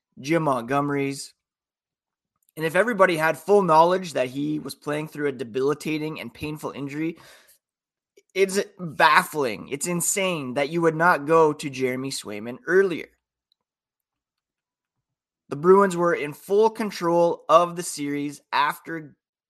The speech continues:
uh, Game four, leading three to one.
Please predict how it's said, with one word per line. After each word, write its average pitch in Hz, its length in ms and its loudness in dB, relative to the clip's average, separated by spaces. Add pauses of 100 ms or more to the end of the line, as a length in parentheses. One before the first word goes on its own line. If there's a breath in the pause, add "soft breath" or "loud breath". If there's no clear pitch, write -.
(680)
uh, 113 300 -8
Game 135 380 -6
four, 151 500 -2 (340 soft breath)
leading 180 520 -2 (800)
three 185 400 -4 (260)
to 123 120 -8
one. 160 460 -2